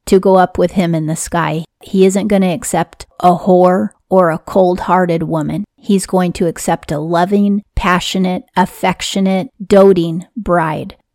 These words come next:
That's who's going up in the clouds with Jesus. So this song well represents what our attitude should be now toward the Lord. We aren't saving ourselves for the wedding night.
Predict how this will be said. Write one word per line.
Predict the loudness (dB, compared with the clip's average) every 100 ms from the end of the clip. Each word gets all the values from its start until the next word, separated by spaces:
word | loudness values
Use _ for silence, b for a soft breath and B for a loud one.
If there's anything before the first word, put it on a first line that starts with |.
| -10
That's | 0 0 0 2
who's | 2 2
going | 2 0 2 -2
up | -4 -4
in |
the | -4
clouds | -6 -4 -2 -2 -6 -6
with | -6 -6
Jesus. | -4 -4 -4 -8 -10 -16 _ _
So | 0 4
this | 4 4
song | 2 2 2 0 4
well | 6 6 6
represents | 2 2 -2 0 -2 -2 -10 -14 -2
what | 2 2
our | 2 0
attitude | 0 0 -2 -2 0 0
should | -2 -4 -4 -2
be | -4 -4
now | -4 -2 -2 -4 -6 -10
toward | -6 -2 -2 -4 -4
the | -2
Lord. | -2 -2 -6 -14 _ _ -6
We | 2 4
aren't | 4 0 -4 -4
saving | 2 4 4 2 -2
ourselves | -4 -6 -2 -2 -4 -10
for | -6 -4
the | -2
wedding | -2 -2 -4
night. | -6 -8 -10